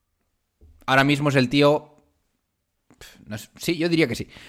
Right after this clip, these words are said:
el tío dentro de la N B A con más presión, que más narrativa tiene que demostrar por el tema de pedir el traspaso, por cómo se fue de un sitio y de otro.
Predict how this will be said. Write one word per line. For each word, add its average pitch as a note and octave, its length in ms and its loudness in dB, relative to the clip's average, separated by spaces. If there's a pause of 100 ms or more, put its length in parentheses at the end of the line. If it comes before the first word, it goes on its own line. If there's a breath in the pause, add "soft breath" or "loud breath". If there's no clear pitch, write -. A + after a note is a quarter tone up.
(120 loud breath)
el - 180 2
tío G3 140 8
dentro F#3+ 300 4
de E3+ 80 8
la E3+ 80 8
N D#3+ 120 6
B E3+ 60 8
A F3 100 4
con C#3+ 140 6
más D3 180 4
presión, - 380 -8 (1040)
que A#2+ 100 2
más D#3+ 220 6
narrativa F3 480 8
tiene D#3+ 200 6
que D3+ 100 8
demostrar D3+ 520 8
por B2 140 0
el A2+ 100 -4
tema C#3+ 220 2
de C3+ 100 0
pedir C3 220 2
el B2 80 0
traspaso, E3+ 720 2
por A2 140 -4
cómo C3+ 240 -6
se A#2+ 120 -6
fue C3 220 -2
de A#2+ 140 2
un A2+ 80 0
sitio B2 240 4
y G#2 60 2
de G#2 120 4
otro. E3+ 540 6